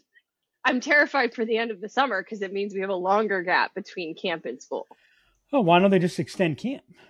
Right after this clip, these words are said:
Speaker 1: That's what, but that's the question I had for them. <laughs> If you're starting sooner, why are you ending earlier?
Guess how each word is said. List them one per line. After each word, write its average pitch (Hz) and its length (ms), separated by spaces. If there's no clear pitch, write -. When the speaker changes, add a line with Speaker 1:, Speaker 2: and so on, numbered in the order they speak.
Speaker 1:
That's 240 260
what, 226 220
but 220 180
that's 226 220
the 294 100
question 262 340
I 226 140
had 208 260
for 190 120
them. 117 320
<laughs> - 200
If 214 140
you're 277 140
starting 262 440
sooner, 226 600
why 220 220
are 226 60
you 214 160
ending 208 300
earlier? 175 480